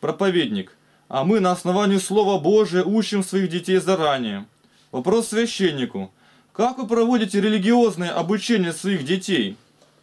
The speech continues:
Ответ. «Организованно это делать нам запрещают. Мы воспитываем в семьях». Проповедник.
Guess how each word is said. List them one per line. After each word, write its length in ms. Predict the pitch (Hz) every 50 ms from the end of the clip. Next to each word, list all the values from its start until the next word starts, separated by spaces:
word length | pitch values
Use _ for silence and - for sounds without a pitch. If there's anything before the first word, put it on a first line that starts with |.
| _ _ _ _ _ _ _ _
Ответ. 520 | - 127 156 - 180 175 180 160 120 - - _ _ _ _ _ _ _ _
«Организованно 1000 | - 139 143 147 175 180 185 190 185 156 220 220 208 208 190 196 190 143 - - _ _ _ _ _ _ _ _ _ _ _ -
это 300 | - 180 180 190 190 180
делать 340 | 156 190 208 196 196 190
нам 160 | 180 185 180 165
запрещают. 800 | 170 185 185 185 196 190 - - 190 151 117 101 98 - - - _ _
Мы 120 | - 180
воспитываем 680 | 202 202 196 190 - - 208 202 185 196 180 190 185 180
в 40 | 180
семьях». 460 | - - 185 170 139 113 95 95 - _ _ _ _ _ _ _ _ _ _ _ _
Проповедник. 720 | - 135 156 151 196 196 185 185 165 127 110 104 98 -